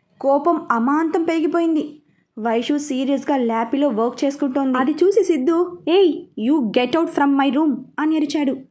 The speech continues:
వైషు ఏం మాట్లాడలేదు. కామ్గా తన పని తను చూసుకుంటుంటే సిద్ధు ల్యాపీ లాక్కొని చూశాడు. తమ ప్రాజెక్ట్ వర్క్ అది. "ఏంటిది, మళ్ళీ కొత్తగా ఏం చెడగొట్టాలని?"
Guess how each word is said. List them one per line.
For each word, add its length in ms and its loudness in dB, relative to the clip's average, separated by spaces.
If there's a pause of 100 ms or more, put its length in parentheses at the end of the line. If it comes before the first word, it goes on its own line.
(400)
వైషు 280 0
ఏం 320 2
మాట్లాడలేదు. 560 0 (440)
కామ్గా 420 0
తన 380 -4
పని 200 0
తను 200 0
చూసుకుంటుంటే 960 -2 (100)
సిద్ధు 360 0
ల్యాపీ 440 0
లాక్కొని 480 -2
చూశాడు. 360 -2 (580)
తమ 120 0
ప్రాజెక్ట్ 520 -2
వర్క్ 220 -2
అది. 260 -2 (340)
"ఏంటిది, 560 0 (340)
మళ్ళీ 240 0
కొత్తగా 400 -2
ఏం 420 0
చెడగొట్టాలని?" 760 0